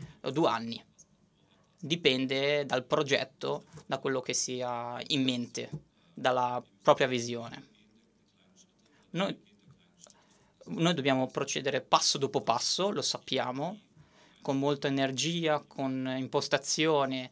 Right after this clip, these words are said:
spirito di squadra, tutti elementi positivi li abbiamo mostrati a Bologna, buona base come detto. Noi conosciamo bene come è andata l'ultima stagione e non si può pretendere, far finta di niente e dire che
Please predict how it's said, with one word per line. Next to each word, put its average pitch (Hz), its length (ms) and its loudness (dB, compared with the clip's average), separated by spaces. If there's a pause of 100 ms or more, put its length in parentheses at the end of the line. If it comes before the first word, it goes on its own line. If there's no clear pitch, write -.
(140)
spirito 143 340 -2
di 135 100 -2
squadra, 151 340 4
tutti 139 460 -4 (240)
elementi 143 400 2
positivi 131 440 -2
li 165 60 0
abbiamo 135 200 0
mostrati 135 340 -2
a - 20 0
Bologna, 147 600 -2 (520)
buona 143 320 2
base 131 300 2
come 135 220 -2
detto. 147 440 -2 (720)
Noi 156 280 0
conosciamo 143 360 2
bene 143 220 2
come 139 140 2
è - 20 8
andata 135 380 4
l'ultima 139 420 0
stagione 143 640 -2
e - 160 -8
non 139 140 -2
si - 180 0
può 160 220 2
pretendere, 135 580 -4
far 127 140 -6
finta 135 240 -4
di 135 80 -2
niente 131 400 -2
e - 20 -4
dire 127 300 -8
che 123 440 -8